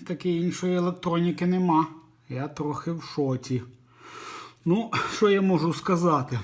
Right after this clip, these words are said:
Значить, потужностей Bluetooth модуля з процом достатньо для виконання математичних розрахунків. Швидких. Модуль знімний, наче також, без жорсткої фіксації. Тут два гвинта і один тут.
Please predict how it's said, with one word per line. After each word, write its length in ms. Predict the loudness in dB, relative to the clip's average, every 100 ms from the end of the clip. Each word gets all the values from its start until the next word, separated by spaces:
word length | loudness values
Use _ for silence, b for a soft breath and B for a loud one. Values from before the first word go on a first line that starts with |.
| -2 0
Значить, 420 | 2 0 -2 -2
потужностей 800 | -2 0 0 2 0 0 -2 0
Bluetooth 380 | -2 -2 0 0
модуля 400 | 2 2 2 0
з 80 | -2
процом 580 | -4 -2 0 2 2 -2 -8
достатньо 600 | -4 -2 0 0 0 0 0
для 180 | 0
виконання 640 | 0 0 2 4 6 4 2
математичних 800 | 2 2 2 2 0 0 -2
розрахунків. 760 | -2 0 -2 -2 0 0 -2 -10 -16 _ b b b b b b -12
Швидких. 840 | -6 0 0 0 2 2 0 -10 -18 _ _ _ _ _ -4
Модуль 380 | -2 0 0 0
знімний, 580 | 2 2 4 4 4
наче 360 | 4 0 -2 -4
також, 560 | -2 -2 -2 -4 -6 -4
без 400 | -2 0 -2 -4
жорсткої 640 | -4 -4 -4 0 2 0
фіксації. 960 | -2 -6 -4 -2 -2 -2 -8 -8 -8 -8
Тут 340 | -6 -6 -6
два 300 | -2 2 2
гвинта 640 | 0 0 0 2 2 2 0
і 100 | 0
один 420 | 2 2 2 0
тут. 400 | 0 -2 -2